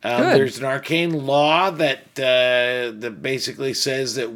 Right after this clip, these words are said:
Speaker 1: that your wife is your property, and if somebody is a mistress, that they have somehow invalidated the, the consequence of your property.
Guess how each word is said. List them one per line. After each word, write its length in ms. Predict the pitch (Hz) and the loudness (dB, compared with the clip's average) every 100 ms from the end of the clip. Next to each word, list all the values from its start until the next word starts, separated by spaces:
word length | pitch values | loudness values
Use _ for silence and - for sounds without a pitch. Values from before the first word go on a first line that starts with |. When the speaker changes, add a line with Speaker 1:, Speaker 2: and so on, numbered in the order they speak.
| 113 110 104 | -12 -16 -6
Speaker 1:
that 240 | 123 110 120 | -4 -4 -4
your 200 | 131 127 | -4 -4
wife 440 | 113 120 147 147 | 0 2 2 0
is 160 | 143 113 | -4 -4
your 140 | 123 | -6
property, 800 | - 123 113 123 135 175 220 165 127 | -6 -2 -2 -2 -4 -4 -4 -6 -4
and 140 | 117 | -4
if 120 | 117 | -6
somebody 720 | - 123 113 120 123 127 123 120 | -6 -8 -6 -6 -6 -6 -6 -6
is 140 | 110 | -6
a 60 | 107 | -6
mistress, 560 | 104 104 - 139 139 | -6 -8 -6 -8 -8
that 160 | 123 113 | -12 -6
they 140 | 117 | -2
have 180 | 110 101 | -2 -2
somehow 680 | - 110 110 117 113 107 104 - - - - _ _ | -6 -6 -6 -2 0 0 -2 -12 -20 -20 -20 _ _
invalidated 1000 | 123 135 120 120 120 131 139 139 131 127 | -4 -4 -2 0 0 0 -2 -2 -4 -4
the, 240 | 117 113 107 _ _ _ | -4 -4 -6 _ _ _
the 220 | 110 104 - _ | -8 -8 -10 _
consequence 640 | - 117 120 117 127 113 | -8 -6 -6 -6 -10 -8
of 100 | 110 | -8
your 120 | 101 98 | -8 -10
property. 920 | - 143 156 220 202 202 226 208 | -4 0 2 2 4 4 2 -2